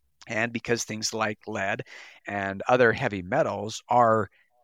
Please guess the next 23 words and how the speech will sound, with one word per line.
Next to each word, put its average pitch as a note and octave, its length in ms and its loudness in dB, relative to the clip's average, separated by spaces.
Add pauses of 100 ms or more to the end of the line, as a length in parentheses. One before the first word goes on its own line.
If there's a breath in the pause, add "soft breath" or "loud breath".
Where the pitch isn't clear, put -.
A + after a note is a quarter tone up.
(380)
found B2+ 480 0
in B2 140 -4
the F#2 180 -2
earth, A#2 340 0
unless B2+ 340 0
we B2+ 300 2 (160)
left C3 340 2
the G2+ 200 -2
earth G#2 260 -2
and B2+ 160 -4
<laughs> - 0 -
went B2+ 220 -2
to A2+ 200 2
heaven C3+ 400 2
or A2 100 0
somewhere G#2+ 360 -2
else, A#2 320 0 (420 loud breath)
we're D3+ 180 6
gonna F#3 180 2
have C#3 240 4
trace C#3 320 2
amounts A2 580 -2
of A2+ 160 -2